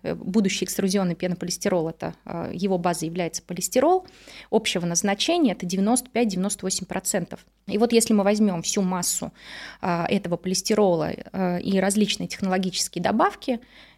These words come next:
и поместим вот в этот огромный экструдер, где при высоком давлении, при высокой температуре все это переходит в однородную смесь, и затем через, э, щелевидное отверстие, э, экструдера выдавливаются уже плиты, у нас получается, э,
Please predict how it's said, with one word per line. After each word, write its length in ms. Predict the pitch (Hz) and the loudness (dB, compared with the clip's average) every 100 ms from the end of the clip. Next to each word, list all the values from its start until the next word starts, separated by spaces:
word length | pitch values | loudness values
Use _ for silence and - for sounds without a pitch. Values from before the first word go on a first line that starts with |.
| - | -4
и 160 | 208 196 | -2 0
поместим 560 | - 208 226 - 196 | 2 4 4 2 -2
вот 100 | 170 | -2
в 40 | 175 | -4
этот 180 | 170 165 | -4 -4
огромный 480 | 196 208 170 170 | 2 2 2 -2
экструдер, 600 | - - - 349 330 285 - | -6 -6 2 4 6 4 0
где 240 | 196 202 180 | -4 -2 -2
при 140 | 185 | -2
высоком 440 | 196 - 226 190 | 0 0 0 0
давлении, 440 | 185 202 214 180 170 | 2 2 2 2 -2
при 140 | - | -6
высокой 320 | 185 - 196 | -6 -4 -6
температуре 580 | - 190 202 208 214 175 | -4 -6 0 0 0 -2
все 200 | - - | -2 -2
это 120 | 190 | -4
переходит 480 | - - 190 185 175 | -6 -8 -4 -4 -2
в 40 | 165 | -4
однородную 500 | 165 196 180 170 170 | -2 0 0 -2 -4
смесь, 460 | - 277 415 - - - - | 0 0 0 -6 -12 -20 -8
и 80 | - | -2
затем 360 | 196 208 339 349 | 0 0 0 0
через, 600 | - 226 208 190 - - | 2 2 4 2 0 0
э, 140 | 185 | 0
щелевидное 520 | 185 220 214 208 190 | 0 2 2 2 0
отверстие, 720 | 180 226 311 - - 220 185 - _ - - | -2 0 0 0 -2 -2 -2 -6 _ -16 -4
э, 280 | 180 180 - | 0 0 -2
экструдера 500 | - - 202 180 170 | -6 -4 -2 -2 -2
выдавливаются 720 | 165 190 170 156 151 156 - | 0 2 2 0 -4 -8 -6
уже 120 | 180 | -8
плиты, 500 | - 285 415 294 247 - | 0 0 2 0 -2 0
у 60 | |
нас 140 | 208 - | -2 -2
получается, 720 | 202 190 240 254 - 202 - | -6 -4 -2 -2 -2 -2 -4
э, 300 | - 180 170 | -6 -4 -4